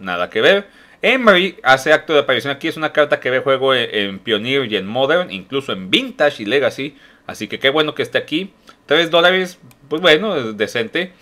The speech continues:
Foundry Spector, tus artefactos cuestan uno menos.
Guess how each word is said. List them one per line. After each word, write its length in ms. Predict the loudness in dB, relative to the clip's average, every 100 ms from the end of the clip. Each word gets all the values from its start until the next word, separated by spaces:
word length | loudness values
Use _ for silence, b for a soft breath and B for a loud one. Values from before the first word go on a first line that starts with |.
| B B _ _ _ _ _ _ _ -2
Foundry 380 | 2 2 2
Spector, 580 | -2 2 2 2 0 0
tus 160 | 0 -4
artefactos 480 | -4 0 -2 -2 -6
cuestan 240 | -4 -4
uno 180 | -4 -2
menos. 560 | 0 0 0 -2 -4